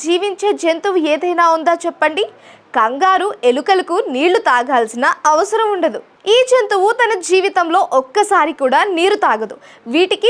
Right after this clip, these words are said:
ప్రత్యేకమైన కిడ్నీ ఉంటుంది. అంతవరకు ఎందుకు, మనం రెగ్యులర్గా తినే రొయ్యల శరీరంలో నీలి రంగు రక్తం ఉంటుంది. ఈ విషయం కూడా చాలా మందికి తెలియదు.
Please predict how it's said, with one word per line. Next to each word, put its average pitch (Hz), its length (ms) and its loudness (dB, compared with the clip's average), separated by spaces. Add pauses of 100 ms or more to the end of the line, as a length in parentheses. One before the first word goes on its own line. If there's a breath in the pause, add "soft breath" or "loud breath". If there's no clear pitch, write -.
ప్రత్యేకమైన 330 720 0 (100)
కిడ్నీ 294 280 -2 (100)
ఉంటుంది. 214 320 -8 (340 loud breath)
అంతవరకు 453 580 0 (120)
ఎందుకు, 359 300 -2 (440)
మనం 330 200 0 (100)
రెగ్యులర్గా 415 580 2
తినే 370 160 0 (100)
రొయ్యల 285 320 2 (120)
శరీరంలో 302 500 0 (300)
నీలి 339 320 2
రంగు 254 320 -2
రక్తం 403 280 -2 (100)
ఉంటుంది. 302 320 -6 (440 loud breath)
ఈ - 20 6 (120)
విషయం 427 320 -2
కూడా 247 160 2 (160)
చాలా 269 380 2
మందికి 302 320 -6
తెలియదు. 233 300 -6